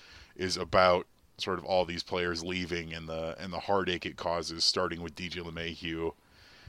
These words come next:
And this was sort of, you know, the last piece to fall because Charlie Blackmon has an opt-out, uh, after this year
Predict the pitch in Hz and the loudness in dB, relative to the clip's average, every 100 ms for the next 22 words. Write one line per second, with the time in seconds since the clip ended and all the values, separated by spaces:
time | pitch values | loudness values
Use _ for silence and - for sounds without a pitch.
0 | - _ - 95 90 85 85 82 78 87 | -20 _ -4 0 0 0 -2 -6 -4 -2
1 | - 92 - - 90 87 85 85 82 - | 0 0 0 0 0 0 0 -2 -4 -12
2 | - - 95 80 80 82 82 90 85 - | -20 -20 -12 -10 -6 -2 4 4 4 2
3 | - - _ _ - - 113 190 - 95 | -2 -20 _ _ -16 -6 -2 0 0 -2
4 | - 117 131 82 80 - - - - 104 | 2 4 4 2 -2 -10 -20 -10 -2 0
5 | - 110 104 104 101 - _ _ _ - | 4 6 6 4 0 -6 _ _ _ -20
6 | - - - 175 160 123 117 104 107 95 | -8 4 8 10 10 10 8 8 0 0
7 | 95 95 90 90 87 - - - 101 87 | 0 2 2 0 2 2 2 0 2 2
8 | - 78 85 - _ _ _ _ _ _ | 2 -4 -6 -10 _ _ _ _ _ _
9 | _ - 87 87 90 85 90 85 - 78 | _ -8 -4 2 0 0 -4 -2 -2 -2
10 | 78 | -4